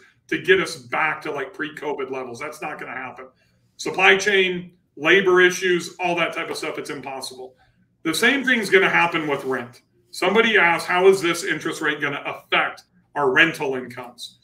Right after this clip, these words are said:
You should not be planning on two thousand twenty-three, twenty-four, twenty-five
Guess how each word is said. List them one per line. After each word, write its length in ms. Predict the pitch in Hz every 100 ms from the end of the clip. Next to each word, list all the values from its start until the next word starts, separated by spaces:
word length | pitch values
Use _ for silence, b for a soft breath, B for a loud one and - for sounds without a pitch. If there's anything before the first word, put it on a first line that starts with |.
| _ _ _ _ _ -
You 220 | 160 160
should 640 | - - 240 240 196 -
not 760 | 143 151 160 190 196 165 - 156
be 180 | 165 156
planning 560 | - 170 175 156 143 147
on 280 | 151 139 127
two 160 | 170
thousand 340 | 160 156 135 131
twenty-three, 420 | 147 131 135 127
twenty-four, 400 | 143 131 143 131
twenty-five 640 | 147 147 127 147 135